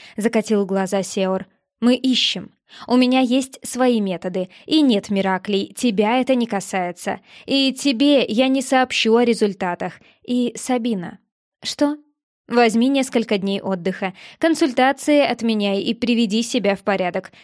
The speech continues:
выспись, пока есть эта возможность». Кивнула, обрадовалась даже. С чего бы я отказывалась? Мне и правда надо отдохнуть и подлечиться.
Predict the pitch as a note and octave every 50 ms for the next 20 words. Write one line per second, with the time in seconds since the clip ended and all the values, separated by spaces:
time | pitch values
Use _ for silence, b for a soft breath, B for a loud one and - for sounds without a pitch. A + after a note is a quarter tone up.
0 | b b E4 E4+ E4+ D4 - - G3+ F3 - - _ _ _ _ _ - B3 B3
1 | A#3 - A#3 A3 G3 G#3 A3 A#3 - - C4 C4 G#3+ G3 F#3+ F#3+ F3+ F#3+ F#3 F3+
2 | F3+ G3 F#3+ F3+ - - - - _ _ _ _ _ _ _ _ _ b b b
3 | b b - E4+ C4+ C#4 C#4+ D4 C#4 C#4 C4 B3 C4+ C#4 B3 A#3 B3 D4 C#4+ C#4
4 | B3+ A#3 A3 A3+ F#3 G3 G3+ G3+ F#3+ G3 F#3+ B B B B B B - - D4+
5 | D4+ C#4 F4 E4 B3 C4 A3 A3+ A#3 A3+ A#3 - C4 B3 G3+ G3+ G3 G3 G3 G3
6 | - - _ _ _ _ - D4 D#4+ E4 E4 D#4+ D4+ D4 D4+ D4+ C#4+ A#3 A3 G#3
7 | A3+ A#3+ B3 G#3+ A3 G#3+ G3+ F#3+ G#3+ G#3 F#3+ G#3 G#3+ A3+ B3+ B3 C#4 C4 - A#3+
8 | G3+ A3 A3 G#3 - - G3+ F#3+ - - F#3+ F3